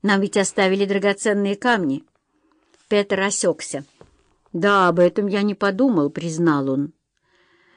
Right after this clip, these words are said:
Жан с Исааком промолчали. Оставшись вечером с Жаном наедине, Элен восторженно выпалила: «Вот видишь, ты был неправ. В конце концов, он порекомендовал меня королю».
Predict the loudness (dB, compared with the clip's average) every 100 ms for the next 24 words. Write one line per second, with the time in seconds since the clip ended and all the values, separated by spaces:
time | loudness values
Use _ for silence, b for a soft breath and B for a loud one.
0 | -10 0 6 6 6 2 0 2 2 2
1 | 0 0 0 0 -2 -6 -8 -8 -8 -12
2 | -18 _ _ _ _ _ _ -6 -6 -2
3 | -2 -2 -6 -6 -4 -4 -4 -2 -2 -2
4 | -2 0 2 2 2 0 -2 -2 -4 b
5 | b b b b b 0 4 4 2 0
6 | 2 2 2 -2 0 0 0 -2 -2 -6
7 | -10 _ _ _ _ _ -8 -4 -2 0
8 | 0 0 -4 -8 -16 _ _ _ -2 4
9 | 4 4 2 0 -2 -2 -10 _ _ _
10 | _ -6 -2 -2 -2 -2 -2 -2 -2 -6
11 | -6 B B 0 2 2 -2 0 0 0
12 | 0 0 2 2 2 2 2 -2 -6 -4
13 | -4 -4